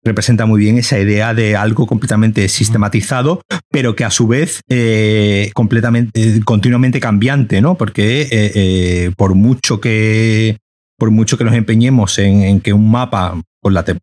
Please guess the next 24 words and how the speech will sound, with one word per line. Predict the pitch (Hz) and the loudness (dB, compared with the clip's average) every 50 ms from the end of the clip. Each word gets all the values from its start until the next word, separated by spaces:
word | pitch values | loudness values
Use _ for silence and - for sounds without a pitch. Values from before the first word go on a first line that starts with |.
| _ _ _ | _ _ _
con | - 104 92 - - 85 | -2 -2 -2 0 -2 -2
la | 80 76 | -4 -4
tecnología | - - 87 90 87 78 - - - 104 | -4 -2 0 0 0 0 0 -2 -2 -2
actual | 92 - - 107 101 98 | -2 0 0 0 0 0
que | 110 | 0
tenemos | 104 107 101 104 104 | 0 2 2 2 2
de | 104 104 | 2 2
doscientos, | 98 98 - 113 107 - - - | 0 0 0 0 -2 -2 -2 -2
en | 110 107 104 | 0 2 2
dos | 101 101 95 | 2 2 2
mil | 101 98 | 0 0
veinte, | 101 127 135 131 - 101 90 - _ _ _ _ - | 2 0 0 0 0 -2 -4 -6 _ _ _ _ -6
se | - - 127 | -4 -2 -2
acerca | 101 95 - 120 110 - 117 107 | -4 -4 -2 -2 -2 -2 0 2
mucho | 110 113 117 - - - 120 110 | 2 2 0 0 -2 -2 -2 0
a | 113 | 0
la | 110 107 | -2 -2
realidad, | 107 110 104 104 104 117 147 151 143 | -2 0 0 0 0 0 -2 -2 -2
por | - 107 | 0 0
mucho | 92 90 - - 104 | 0 0 0 0 0
que | 92 | 0
tengamos | 95 92 98 98 98 92 85 | 2 2 2 2 0 0 0
Google | 107 101 101 98 98 | 0 0 2 2 2
Maps, | 95 101 107 107 101 98 - - - - | 2 0 0 0 -2 -4 -4 -6 -8 -8